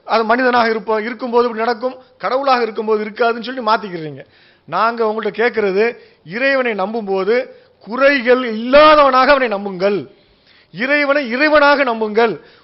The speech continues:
உங்களுடைய மனசு எப்படி இறைவன் இருக்க வேண்டும் என்று நம்பி வி-, விரும்புகிறதோ, அப்படி இறைவன் இருக்க வேண்டும் நினைக்காதீங்க. உங்க மனசுக்கு பிடிச்ச மாதிரி தான் இறைவன் இருக்குன்னு நினைக்காதீங்க. இறைவன் எப்படி இருக்கிறானோ அதை நீங்க ஏற்றுக்கொள்ளுங்கள் அப்படின்னு நாங்க சொல்றோம். இந்த ஒரு கோரிக்கையோடு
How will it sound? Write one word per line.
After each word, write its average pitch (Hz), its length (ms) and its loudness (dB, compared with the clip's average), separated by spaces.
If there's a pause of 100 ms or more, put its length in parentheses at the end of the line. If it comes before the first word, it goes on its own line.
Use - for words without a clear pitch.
உங்களுடைய 277 520 0
மனசு 240 340 0
எப்படி 240 320 -6
இறைவன் 269 260 0
இருக்க 294 320 0
வேண்டும் 277 280 0
என்று 240 160 -6
நம்பி 220 200 -4
வி-, 214 220 -4 (180)
விரும்புகிறதோ, 254 520 2
அப்படி 262 400 4
இறைவன் 277 240 2
இருக்க 254 260 -6
வேண்டும் 247 200 -2
நினைக்காதீங்க. 220 680 -2 (480)
உங்க 220 220 -2
மனசுக்கு 262 360 0
பிடிச்ச 262 320 -2
மாதிரி 269 240 4
தான் 247 100 0
இறைவன் 285 260 0
இருக்குன்னு 247 340 -2
நினைக்காதீங்க. 214 600 0 (1120)
இறைவன் 269 360 -2
எப்படி 285 320 0
இருக்கிறானோ 269 580 2
அதை 254 260 2
நீங்க 269 280 2
ஏற்றுக்கொள்ளுங்கள் 202 680 -2 (1000)
அப்படின்னு 220 140 0
நாங்க 240 200 0
சொல்றோம். 175 320 -2 (340)
இந்த 262 200 -4
ஒரு 226 180 4
கோரிக்கையோடு 208 800 -2